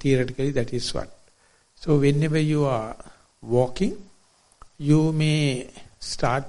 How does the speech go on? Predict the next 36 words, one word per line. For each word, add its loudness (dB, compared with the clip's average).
with -4
the, -2
what -4
may -4
be -8
the -2
prominent -2
object, -4
prominent -4
element 2
happening. -6
So 0
keep 2
that -2
as -6
your -4
starting -6
point, -4
and -2
when 0
you 0
keep -2
on, 0
there 2
are 2
a 2
lot 2
of 2
representatives 2
from -2
the 2
four 4
elements 0
coming -6
and -8
going. -6